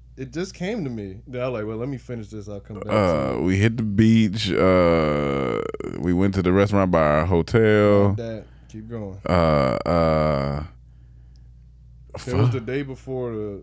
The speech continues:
Speaker 1: the
Speaker 2: The day before the day party?
Speaker 1: I believe so.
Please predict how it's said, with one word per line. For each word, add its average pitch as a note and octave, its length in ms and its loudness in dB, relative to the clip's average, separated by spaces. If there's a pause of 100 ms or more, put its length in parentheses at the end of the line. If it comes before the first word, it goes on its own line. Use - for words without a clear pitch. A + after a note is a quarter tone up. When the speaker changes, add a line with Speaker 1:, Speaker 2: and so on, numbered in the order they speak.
Speaker 1:
the G2 520 -12 (1080)
Speaker 2:
The F#2 80 -4
day F#2 120 4
before F2 180 2
the D#2+ 60 0
day F#2 160 4
party? B2+ 360 2 (180)
Speaker 1:
I G2 60 -18
believe G2 420 -18
so. E2 360 -20